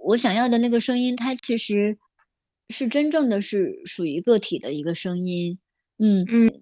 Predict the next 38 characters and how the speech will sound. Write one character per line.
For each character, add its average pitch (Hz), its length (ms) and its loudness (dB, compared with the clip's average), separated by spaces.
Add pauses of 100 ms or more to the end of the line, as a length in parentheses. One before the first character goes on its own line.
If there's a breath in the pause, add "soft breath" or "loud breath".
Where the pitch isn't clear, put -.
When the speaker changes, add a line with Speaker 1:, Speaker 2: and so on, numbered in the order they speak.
Speaker 1:
听 254 220 -2
你 196 320 -4
说， 226 420 2 (400)
说 233 180 -2
你 208 140 0
听 214 240 -4
到 214 260 0
不 233 80 -6
同， 202 280 -4
不 226 80 -2
同， 190 340 -2 (180)
很 185 120 2
多 220 160 6
很 190 100 2
多 - 160 4
的 202 100 2
我 185 120 6
想 185 180 -2
要 190 180 -2
的 185 140 2
时 165 160 -2
候， 185 240 -2
其 220 140 0
实 226 100 4
我 226 220 6
的 151 100 0
这 233 100 -2
个 240 120 4
部 247 100 0
分 240 220 2
也 160 120 0
会 233 220 2
被 220 160 4
唤 202 380 0
起。 - 340 -6 (480)
嗯。 233 580 4
Speaker 2:
嗯。 240 140 -6 (220)
Speaker 1:
嗯。 185 420 4